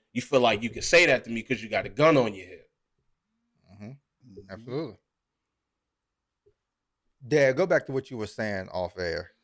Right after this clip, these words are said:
Speaker 2: 'cause I do wanna
Speaker 3: Yeah,
Speaker 2: comment
Speaker 3: you
Speaker 2: on
Speaker 3: know,
Speaker 2: that.
Speaker 3: this, and I'm not gonna apologize for the statement I'm about to say. It,
Speaker 2: Mm-hmm.
Speaker 3: it's, it's how I really
Speaker 1: It's
Speaker 3: feel, and
Speaker 1: unapologetic.
Speaker 3: yeah, and, and whether you agree with it or not, I don't really give a shit.
Speaker 2: <laughs>
Speaker 3: But, um,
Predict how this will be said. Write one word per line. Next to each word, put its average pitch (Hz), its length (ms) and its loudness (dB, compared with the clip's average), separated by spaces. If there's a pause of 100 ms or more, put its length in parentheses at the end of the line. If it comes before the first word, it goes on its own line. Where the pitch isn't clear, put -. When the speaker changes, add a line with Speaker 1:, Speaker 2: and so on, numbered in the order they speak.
Speaker 2:
'cause 101 180 -14
I 110 80 -4
do 107 200 -8
wanna 98 300 -8 (480)
Speaker 3:
Yeah, 202 180 -4 (120)
Speaker 2:
comment 175 140 -14
Speaker 3:
you 202 60 -8
Speaker 2:
on 196 60 -8
Speaker 3:
know, 202 180 2
Speaker 2:
that. 190 100 -4
Speaker 3:
this, - 240 -12 (220)
and 190 140 -6
I'm 185 120 -4
not 147 140 -2
gonna 127 180 -10
apologize 123 600 -8
for 131 100 -18
the 110 100 -16
statement 120 440 -16
I'm 117 100 -18
about 113 320 -16
to 113 60 -20
say. 120 280 -16
It, 123 200 -14
Speaker 2:
Mm-hmm. 123 100 -12
Speaker 3:
it's, 123 260 -14
it's 120 180 -10
how 123 220 -6
I 117 60 -10
really 113 260 -14
Speaker 1:
It's - 100 -20
Speaker 3:
feel, 127 140 -10
and 120 100 -2
Speaker 1:
unapologetic. 127 680 0
Speaker 3:
yeah, 127 120 -6
and, 113 240 -8
and 123 140 -10
whether 135 200 -6
you 131 220 -10
agree 123 280 -12
with 135 220 -12
it 127 100 -14
or 127 60 -10
not, 139 280 -14 (240)
I 127 100 -20
don't 117 140 -20
really 104 160 -20
give 107 140 -20
a 95 40 -20
shit. - 340 -20
Speaker 2:
<laughs> 117 360 -14
Speaker 3:
But, 127 280 -8 (220)
um, 127 400 -10